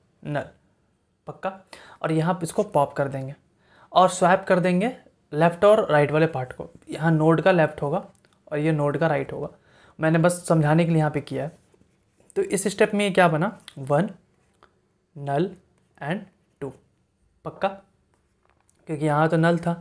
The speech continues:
तो यहाँ पे आ गया टू। अब हम लोग टू को हटाएंगे, ठीक। जब टू को पॉप करेंगे तो क्या टू नल के बराबर है? नहीं, टू नल के बराबर नहीं है।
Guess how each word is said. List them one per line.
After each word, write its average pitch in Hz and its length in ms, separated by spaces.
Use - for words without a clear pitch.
तो 143 100
यहाँ 143 280
पे 147 100
आ 143 100
गया 147 160
टू। 160 180
अब 156 120
हम 180 140
लोग 233 200
टू 226 120
को - 120
हटाएंगे, 131 440
ठीक। 202 240
जब 175 260
टू 143 140
को - 140
पॉप - 260
करेंगे 147 340
तो - 180
क्या 190 180
टू 202 180
नल 196 180
के 202 100
बराबर 190 340
है? 202 220
नहीं, 151 220
टू 196 80
नल 170 180
के - 100
बराबर 180 340
नहीं 208 200
है। 135 160